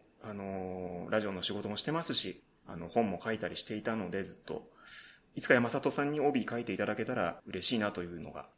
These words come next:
えー、どこかにありましたんでね、ずっと。それがやっと叶いました。えー、本当にありがとうございます。そして、えー、どういう内容の作品かと言いますと、無口な女子、悟りが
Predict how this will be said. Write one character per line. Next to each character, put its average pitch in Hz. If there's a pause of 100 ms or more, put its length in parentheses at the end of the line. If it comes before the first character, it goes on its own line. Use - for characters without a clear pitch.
(160)
え 73
ー、 -
ど 120
こ 127
か 85
に 78
あ 82
り 110
ま 147
し -
た 87
ん 76
で 73
ね、 -
ず -
っ -
と。 - (500)
そ -
れ 117
が 113
や 104
っ -
と 101 (380)
叶 113
い 113
ま 117
し -
た。 - (320)
え 85
ー、 -
本 -
当 113
に 104
あ 98
り 101
が 95
と 90
う -
ご 85
ざ 87
い -
ま 95
す。 - (1040)
そ -
し 143
て、 -
え 113
ー、 -
ど 143
う 151
い -
う 117
内 107
容 101
の 101
作 98
品 113
か 127
と 110
言 104
い -
ま 110
す -
と、 - (460)
無 117
口 -
な 92
女 120
子、 -
悟 151
り 139
が 107